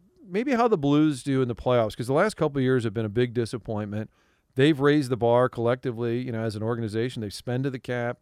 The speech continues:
They won the cup. But now you're looking at Binnington and O'Reilly and go, "Hey, can you do it again?" I mean, that was great three years ago, but now you have a chance. You, you should be a cup contending team,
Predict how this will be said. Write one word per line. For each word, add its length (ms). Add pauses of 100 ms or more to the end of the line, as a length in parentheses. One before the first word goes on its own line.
They 100
won 260
the 80
cup. 340 (640)
But 120
now 140
you're 160
looking 260
at 120
Binnington 480
and 100
O'Reilly 420
and 100
go, 100
"Hey, 220
can 140
you 100
do 140
it 60
again?" 320
I 40
mean, 80
that 100
was 120
great 420
three 160
years 220
ago, 220
but 120
now 320 (760)
you 120
have 80
a 40
chance. 260
You, 160
you 160
should 260
be 100
a 40
cup 300
contending 600
team, 440